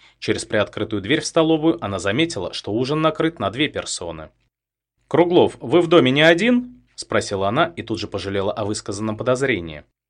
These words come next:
После ее вопроса Круглов напрягся и бросил нервный взгляд за ее спину.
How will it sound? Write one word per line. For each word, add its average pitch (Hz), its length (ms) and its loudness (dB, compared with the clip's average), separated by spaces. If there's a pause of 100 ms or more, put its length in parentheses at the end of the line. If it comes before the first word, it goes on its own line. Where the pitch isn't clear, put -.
(400)
После 104 280 -4
ее 101 140 0
вопроса 101 600 0
Круглов 107 380 -2
напрягся 175 520 2
и - 180 -6
бросил 107 340 0
нервный 107 400 0
взгляд 123 360 2
за 110 100 -2
ее 101 180 0
спину. 90 480 -6